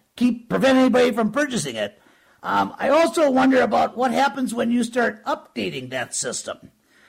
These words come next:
I, is it gonna be able to detect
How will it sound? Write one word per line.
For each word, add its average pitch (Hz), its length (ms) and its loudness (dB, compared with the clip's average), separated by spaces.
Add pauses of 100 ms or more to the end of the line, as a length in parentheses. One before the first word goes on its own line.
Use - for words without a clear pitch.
(100)
I, - 280 -8 (200)
is 175 220 -2
it - 160 -2
gonna 247 560 0
be 226 200 0
able 254 180 0
to 185 160 -6
detect 233 520 -6